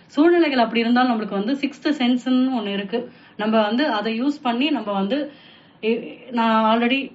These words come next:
நிறைய முறை சொன்ன மாதிரி, இது, ஆ, அஸ்ட்ராலஜின்றது ஒரு ப்ரிவென்ஷன் தான். Prevention is better than cure. அந்த ப்ரிவென்டிவ், ஆ, மெத்தடாலஜி மூலமா கொஞ்சம் அலர்ட்டா இருக்கும்போது இந்த பீரியடை நிச்சயமா கடந்து நம்ம வருவோம். இதுல என்னன்னா,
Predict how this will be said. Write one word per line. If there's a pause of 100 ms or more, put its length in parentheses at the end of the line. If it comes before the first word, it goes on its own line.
நிறைய
முறை
சொன்ன
மாதிரி,
இது, (160)
ஆ,
அஸ்ட்ராலஜின்றது
ஒரு
ப்ரிவென்ஷன்
தான்.
Prevention
is
better
than
cure. (380)
அந்த
ப்ரிவென்டிவ்,
ஆ,
மெத்தடாலஜி
மூலமா (480)
கொஞ்சம்
அலர்ட்டா
இருக்கும்போது
இந்த
பீரியடை
நிச்சயமா
கடந்து (260)
நம்ம
வருவோம். (460)
இதுல
என்னன்னா,